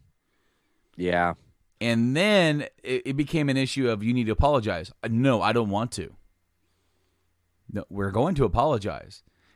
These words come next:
Speaker 2: And then it became an, an anxiety thing for him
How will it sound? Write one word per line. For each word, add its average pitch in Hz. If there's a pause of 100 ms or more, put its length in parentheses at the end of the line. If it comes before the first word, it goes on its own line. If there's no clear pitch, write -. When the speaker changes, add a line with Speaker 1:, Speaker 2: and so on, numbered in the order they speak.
Speaker 2:
And 101
then 131
it 175
became 139
an, 117 (340)
an 117
anxiety 113
thing 101
for 85
him 80